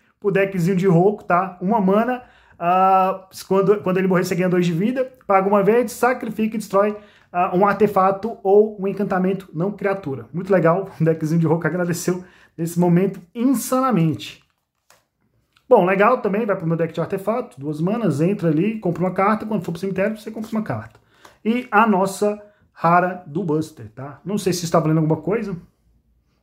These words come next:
mas as, as que eu tô querendo, pelo menos, está vindo, né? E a nossa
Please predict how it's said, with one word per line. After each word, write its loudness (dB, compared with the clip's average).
mas 4
as, 0
as 2
que 6
eu 8
tô -2
querendo, 0
pelo 0
menos, 0
está -4
vindo, -2
né? -10
E 2
a 6
nossa 0